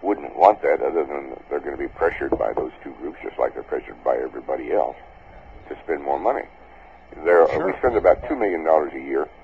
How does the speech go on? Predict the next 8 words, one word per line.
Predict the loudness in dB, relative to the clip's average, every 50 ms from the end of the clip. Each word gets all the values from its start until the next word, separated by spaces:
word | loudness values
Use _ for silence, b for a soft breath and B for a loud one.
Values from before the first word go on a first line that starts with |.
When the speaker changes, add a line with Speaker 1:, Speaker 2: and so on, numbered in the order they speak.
| -20 -20 -20
Speaker 1:
if | -10 -6
I'm | -6 -6 -6 -6 -6
not | -6 -6 -6 -8
mistaken, | -14 -12 -12 -12 -4 -2 -2 -2 -2 -6 -10 -10 -14 -20 -20 -20 -20 -20 -20 -20 -20 -20 -20 -20 -20 -20 -16 -6
on | -4 -4 0
various | 0 0 0 2 0 -2 -2 -4 -12
and | -12 -12 -8 -2
sundry | -2 -2 0 -2 -6 -8